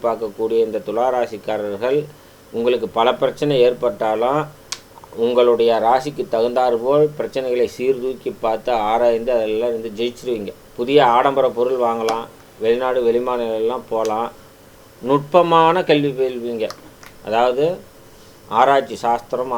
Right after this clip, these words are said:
ஆராய்ச்சி இது சம்பந்தப்பட்ட வகையில விருப்பமுள்ளவர்கள் நுட்பங்களை நல்லா ஆராய்ந்து பார்க்கலாம். அந்த அளவுக்கு வந்து நாட்டம் உண்டாகும் கல்வியில. ஆக இந்த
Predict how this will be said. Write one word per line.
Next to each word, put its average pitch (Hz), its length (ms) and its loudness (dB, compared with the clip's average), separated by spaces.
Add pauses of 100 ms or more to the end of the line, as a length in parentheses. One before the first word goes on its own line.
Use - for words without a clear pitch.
ஆராய்ச்சி 123 360 0
இது 120 180 -2
சம்பந்தப்பட்ட 113 600 -6
வகையில 120 400 0 (120)
விருப்பமுள்ளவர்கள் 117 840 -4 (160)
நுட்பங்களை 135 680 0 (160)
நல்லா 123 460 -2 (200)
ஆராய்ந்து 135 540 2
பார்க்கலாம். 117 420 -6 (160)
அந்த 104 200 -6
அளவுக்கு 131 380 0
வந்து 120 200 -2 (100)
நாட்டம் 127 480 -2
உண்டாகும் 107 400 -8 (360)
கல்வியில. 110 420 -4 (680)
ஆக 107 220 -2 (300)
இந்த 107 120 -4